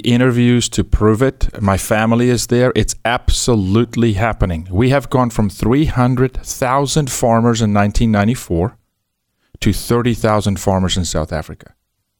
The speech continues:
in twenty-seven years. Three hundred thousand farmers to thirty thousand farmers, okay? The farming community is a direct attacked community in South Africa. They're profiled a hundred percent. If you're, it, do you know that by the World Forum, the most dangerous job on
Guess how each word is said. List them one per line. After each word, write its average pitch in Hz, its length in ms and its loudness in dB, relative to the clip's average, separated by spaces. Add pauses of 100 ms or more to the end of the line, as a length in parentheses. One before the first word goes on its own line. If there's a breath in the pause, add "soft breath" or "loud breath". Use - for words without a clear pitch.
(200)
in 101 140 -2
twenty-seven 101 560 0
years. 71 220 -6 (320 soft breath)
Three 135 320 0
hundred 156 440 0
thousand 135 440 -2
farmers 104 560 0 (320 soft breath)
to 117 120 0
thirty 120 380 0
thousand 101 480 0
farmers, - 560 -4 (320)
okay? 110 320 -2 (340 loud breath)
The 120 80 0
farming 160 540 0
community 135 600 2
is 120 260 0
a 113 120 2
direct 104 920 -2 (440)
attacked 135 540 -2
community 120 560 2
in 117 200 0
South 110 260 0
Africa. 107 140 0
They're 104 120 4
profiled 151 800 0
a 104 100 0
hundred 139 540 -2
percent. 110 340 0
If 98 80 0
you're, 139 220 2
it, - 400 -4
do 151 80 2
you 226 100 2
know 202 200 2
that 143 280 -2
by 139 120 0
the 127 120 0
World 160 300 2
Forum, 117 360 0
the 131 100 -2
most 127 280 0
dangerous 175 460 0
job 151 440 0
on 143 260 -2